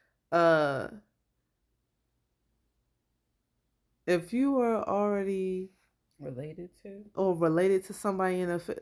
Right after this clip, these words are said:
Speaker 1: you shouldn't be able to.
Speaker 2: But you know what? If they
Speaker 1: Like
Speaker 2: did that, then they'd be like, "Okay, well, it's not, it's not family, but now I'm gonna get my friend in. Oh, it's not my friend. I'm gonna get somebody else. I, I, a childhood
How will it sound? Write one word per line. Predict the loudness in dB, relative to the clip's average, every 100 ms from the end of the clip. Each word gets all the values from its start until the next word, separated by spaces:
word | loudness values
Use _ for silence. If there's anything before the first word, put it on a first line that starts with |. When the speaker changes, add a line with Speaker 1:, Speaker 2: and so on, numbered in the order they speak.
| -4
Speaker 1:
you | -2 0
shouldn't | 0 0
be | 2 2
able | 2 -2
to. | -2 -4 -6 -10 _ _ _ _ _
Speaker 2:
But | -6 -4
you |
know | -4 -2
what? | -2 -4
If | -4
they | -2
Speaker 1:
Like | 0 0
Speaker 2:
did | 0
that, | -2 -2 -4
then | -4
they'd | -2 -2
be | -4
like, | -4 -2
"Okay, | -4 -6 -6 -4 -6 -12 _ _ _ -2
well, | 2 4 2 -2 -8 -16 _ _ _ _ _
it's | -8 -4
not, | -2 -2 -2
it's | -2
not | 0 -2 -2
family, | -2 -2 0
but | -2
now | -2 -4 -4
I'm |
gonna | -6
get | -6 -6
my | -6
friend | -6 -4 -2 -2
in. | -4 -8 -12 _ _ -4
Oh, | 0
it's | 0
not | -2 -4
my | -6 -6
friend. | -4 -2
I'm | -2
gonna | -4
get | -8 -8
somebody | -6 -2 -2 -2
else. | -4 -6
I, | -8 -6
I, | -8 -8 -8 -6
a | -6
childhood | -4 -4 -2 -2 -4